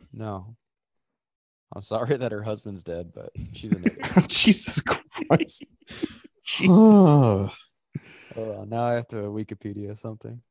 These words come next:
Speaker 2: <laughs> You're the worst.
Speaker 3: If
Speaker 1: He's a
Speaker 3: she
Speaker 1: rich person.
Speaker 3: actually used to have a husband and he's dead,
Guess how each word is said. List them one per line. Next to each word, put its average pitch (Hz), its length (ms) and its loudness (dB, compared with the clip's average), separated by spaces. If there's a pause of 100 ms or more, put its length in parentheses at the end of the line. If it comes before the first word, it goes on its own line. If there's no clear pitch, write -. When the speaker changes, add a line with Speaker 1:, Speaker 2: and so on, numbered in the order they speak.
(240)
Speaker 2:
<laughs> - 120 -14 (2500)
You're 175 320 6
the 156 120 4
worst. 131 840 4 (1800)
Speaker 3:
If 117 160 0
Speaker 1:
He's 156 100 -2
a - 40 -2
Speaker 3:
she 139 100 0
Speaker 1:
rich 151 160 2
person. - 140 -2
Speaker 3:
actually 127 480 0
used 110 320 0
to 113 100 2
have 117 180 2
a 110 60 -2
husband 107 500 0
and 101 160 -2
he's 101 200 -2
dead, 101 420 -2